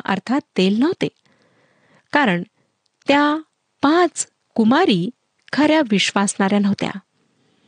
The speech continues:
प्रभू ह्या दृष्टांताचा शेवट चेतावणीने करत आहे. तेरावं वचन पहा, "म्हणून तुम्ही जागृत राहा, कारण तुम्हास तो दिवस किंवा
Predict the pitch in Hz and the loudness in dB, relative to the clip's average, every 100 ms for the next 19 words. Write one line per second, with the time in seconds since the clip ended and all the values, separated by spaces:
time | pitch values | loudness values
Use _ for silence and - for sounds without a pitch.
0 | - - - 254 277 320 294 247 196 - | -20 -20 -4 0 2 2 2 0 -2 0
1 | 233 - 269 269 277 - 269 - - 277 | 0 0 0 0 -2 -2 -2 -2 -2 -2
2 | 208 180 - - _ - 294 294 247 190 | 0 -2 -4 -20 _ -2 -2 0 0 2
3 | 190 190 - 196 190 196 - - _ _ | 0 -2 -2 -4 -4 -6 -8 -10 _ _
4 | _ _ _ - 220 208 202 208 202 208 | _ _ _ -2 0 0 -2 -2 -2 -2
5 | 208 226 339 - _ _ _ - - - | -2 -2 -4 -6 _ _ _ -20 -14 -2
6 | 240 294 403 359 269 262 220 190 202 202 | 2 4 2 2 2 2 2 0 -2 -2
7 | 208 202 214 - 254 185 185 - - - | -2 -2 -2 0 0 0 -2 -8 -20 -20
8 | _ 269 262 339 349 - 185 208 208 220 | _ 0 2 2 0 -2 -4 -2 -2 -2
9 | - - 196 | -4 -4 -2